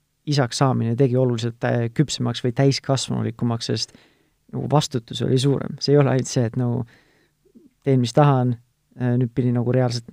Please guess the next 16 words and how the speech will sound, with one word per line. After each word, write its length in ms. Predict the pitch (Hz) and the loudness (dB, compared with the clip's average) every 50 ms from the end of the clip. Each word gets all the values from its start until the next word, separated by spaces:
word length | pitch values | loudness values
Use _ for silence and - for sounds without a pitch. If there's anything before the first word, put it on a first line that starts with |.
| - | -6
ühe 180 | - 143 139 139 | -2 0 2 4
väikese 420 | 139 139 139 - 139 127 127 131 131 131 131 - - - - - - | 4 4 2 2 0 0 0 0 0 0 -2 -4 -6 -8 -16 -8 0
inimese 420 | 156 160 151 135 123 127 120 - - | 4 6 6 6 6 2 0 -2 -6
eest 140 | 120 - - | -6 -4 -4
nagu 120 | 127 113 113 | -2 0 0
vastutama, 520 | 120 117 - 123 113 - 120 113 113 117 120 | -2 -2 -2 -6 -6 -6 -4 -4 -4 -2 0
tema 260 | 135 131 127 117 113 110 - | 0 2 2 2 0 0 0
heaolu 480 | 131 127 117 113 113 113 113 113 113 113 | 2 2 2 2 0 0 -2 -2 -2 -2
ja 80 | 113 117 | -2 0
tervise 540 | - 131 123 120 113 117 113 113 113 117 117 | 0 0 2 2 0 -2 -4 -4 -4 -4 -4
ja, 200 | 117 117 117 117 117 - _ _ _ _ _ _ _ - - _ _ - 131 | -2 -2 -4 -4 -6 -8 _ _ _ _ _ _ _ -20 -20 _ _ -4 0
äh, 320 | 127 123 120 117 117 117 113 | 0 2 2 2 2 0 -2
kõige 200 | - 120 113 120 | -2 -2 -2 0
selle 220 | 117 123 120 113 117 | 0 0 0 0 -2
eest 120 | - - - | -4 -4 -4
vastutama. 500 | 127 - - - - - - - 117 | -4 -4 -4 -10 -12 -12 -14 -16 -16